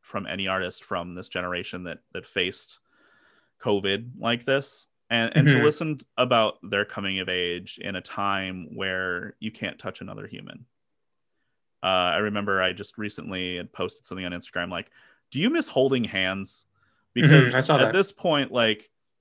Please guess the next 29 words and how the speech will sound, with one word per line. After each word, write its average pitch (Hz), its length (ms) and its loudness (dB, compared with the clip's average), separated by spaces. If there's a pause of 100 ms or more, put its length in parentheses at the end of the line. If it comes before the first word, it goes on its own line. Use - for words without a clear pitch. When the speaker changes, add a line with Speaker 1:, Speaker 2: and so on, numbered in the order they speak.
(160)
Speaker 1:
literally 160 520 4
touching - 500 -2
another 104 240 0
human 98 340 -6
being 92 360 -6
feels 95 400 -6
wrong. - 420 -12 (680)
Uh, 92 400 0
watching 113 400 0
a 107 40 -2
television 104 600 -2
show 76 500 -6 (400)
where 107 580 4
people 123 240 0
are 117 160 2 (100)
in 113 80 0
a 104 60 -2
crowd 87 500 -2 (300)
and 127 80 0
you 120 100 2
kind 113 300 0
of 117 100 -2
for 127 140 0
a 110 80 2
moment 104 480 -4
forget 98 540 -2 (200)
that 98 340 0 (240)
this 104 180 -4
was, 101 140 -8